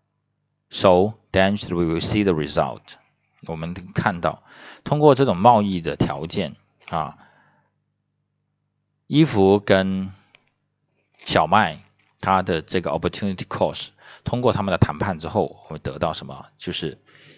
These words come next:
一比二点五，啊，并不是二或者是不是三的机会成本，而是二点五的机会成本，大家都接受。这种情况下，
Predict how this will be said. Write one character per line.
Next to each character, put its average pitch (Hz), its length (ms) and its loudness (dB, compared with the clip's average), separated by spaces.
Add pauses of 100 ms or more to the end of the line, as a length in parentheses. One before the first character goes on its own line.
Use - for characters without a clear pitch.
一 110 160 -2
比 82 320 -4
二 107 80 2
点 85 180 -2
五， - 320 -10 (640)
啊， 80 300 -8
并 143 240 -6 (360)
不 104 180 0
是 127 380 0
二 156 200 4 (180)
或 85 160 -6
者 69 60 -12
是 - 160 -16
不 76 120 -12
是 - 160 -14
三 92 380 -2 (640)
的 90 120 -4
机 87 200 -6
会 82 100 -4
成 76 160 -10
本， 76 120 -4 (420)
而 92 120 0
是 - 140 -2
二 120 140 2
点 92 180 0
五 90 160 -8
的 - 60 -18
机 - 140 -6
会 78 120 -8
成 73 160 -8
本， 71 140 -6 (180)
大 113 160 4
家 104 60 2
都 101 120 0
接 101 180 -4
受。 - 220 -2 (640)
这 185 100 4
种 107 120 -2
情 - 140 -10
况 85 140 -4
下， - 200 -8